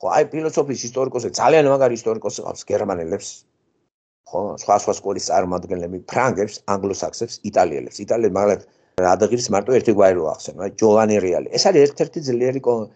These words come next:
კომპეტენტი ანტიკური სამყაროს დროშის, პლატონისტი და არისტოტელეს იმას. ეს ხუთტომეული მისი, ოთხი ტომი ხო ანტიკური მას კარგად ეყობა და მეხუთე ტომში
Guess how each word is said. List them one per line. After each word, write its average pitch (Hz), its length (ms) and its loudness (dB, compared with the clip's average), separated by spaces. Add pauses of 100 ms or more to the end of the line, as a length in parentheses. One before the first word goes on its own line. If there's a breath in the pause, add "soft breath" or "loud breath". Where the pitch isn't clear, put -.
(100)
კომპეტენტი 95 540 0
ანტიკური 92 520 -4
სამყაროს 90 480 -6
დროშის, - 400 -10 (100)
პლატონისტი 95 720 -4
და 135 140 4 (600 loud breath)
არისტოტელეს 98 640 -2
იმას. 95 220 -8
ეს 98 160 0
ხუთტომეული 117 840 4
მისი, 92 420 4 (540)
ოთხი 120 300 -4
ტომი 117 300 0
ხო - 200 2
ანტიკური 110 460 -2
მას 110 180 -2
კარგად 117 320 0
ეყობა 92 220 0
და 87 80 -8
მეხუთე 165 400 2
ტომში 90 360 0